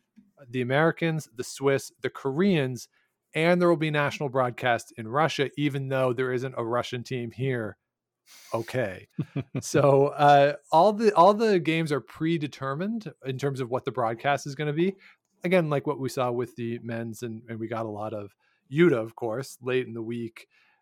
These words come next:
Speaker 1: People were
Speaker 2: Mm-hmm.
Speaker 1: wondering, "Why is that the case?" And, well, because N H K is paying for the rights. So we'll see that again with the streaming. The, the games are predetermined, so no complaining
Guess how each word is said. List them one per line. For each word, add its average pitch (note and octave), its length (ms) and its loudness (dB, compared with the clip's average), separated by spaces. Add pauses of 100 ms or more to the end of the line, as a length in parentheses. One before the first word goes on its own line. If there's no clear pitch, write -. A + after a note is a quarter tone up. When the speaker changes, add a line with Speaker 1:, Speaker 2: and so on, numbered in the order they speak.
(120)
Speaker 1:
People C3 200 -4
were C3+ 80 2
Speaker 2:
Mm-hmm. C3 80 2
Speaker 1:
wondering, B2+ 340 0
"Why A2+ 180 -2
is A#2 100 -6
that A#2+ 140 -8
the A2+ 80 -14
case?" A#2+ 560 -6
And, A2+ 400 -12
well, C3 300 -6 (240)
because B2 200 -6
N A#2 120 -8
H B2 200 -8
K B2+ 180 -4
is B2 100 -4
paying D3+ 300 -4
for D#3 200 0
the D3 100 -2
rights. D3 380 -2
So C3 320 2 (220)
we'll D3+ 80 -2
see A3+ 200 -2
that G#3+ 180 4
again E3 480 -2 (160)
with - 440 -2 (140)
the B2+ 240 -4
streaming. D3 640 -4
The, C3+ 100 -2
the B2+ 140 -6
games C3 260 -2
are - 60 -2
predetermined, B2 600 -4 (320)
so - 160 -20
no A2 160 -8
complaining G#2 640 -14